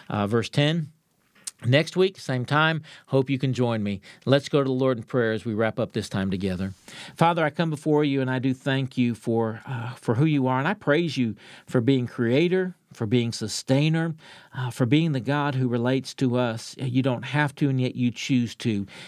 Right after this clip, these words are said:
You help us to know you, and I pray that we truly will worship you. I pray that I will do that,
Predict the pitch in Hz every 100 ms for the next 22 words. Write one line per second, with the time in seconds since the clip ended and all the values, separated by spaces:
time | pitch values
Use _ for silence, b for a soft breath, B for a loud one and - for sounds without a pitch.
0 | B 120 110 160 156 131 - 120 131 131
1 | 120 b b b 113 117 156 151 113 110
2 | - - 117 107 - 139 143 131 127 127
3 | 123 - 160 147 127 131 123 110 113 120
4 | - 117 117 107 101 B B B - 143
5 | 123 135 160 123 107 107 98 101